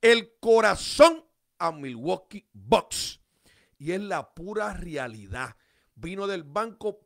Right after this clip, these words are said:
¡pam! Cuando, cuando vino en ese último, en ese último empuje, ¡bam! ¡Bam!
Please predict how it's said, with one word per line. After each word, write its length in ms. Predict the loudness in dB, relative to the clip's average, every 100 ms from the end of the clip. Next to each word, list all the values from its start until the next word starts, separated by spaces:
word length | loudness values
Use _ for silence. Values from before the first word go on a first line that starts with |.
| _
¡pam! 220 | 4 4 2 -14
Cuando, 240 | -12 -12
cuando 300 | -12 -10 -8
vino 140 | -8 -6
en 60 |
ese 140 | -2 -2
último, 400 | -2 -6 -6 -6
en 160 | -8 -10
ese 140 | -8
último 280 | -10 -8 -8
empuje, 580 | -8 -2 0 0 -2 _ _ _ _ _ _ _ _ _ _ _ _ _ _ _ _ _ _ 6
¡bam! 280 | 8 8 6 _ _ _ _
¡Bam! 420 | _ 6 6 6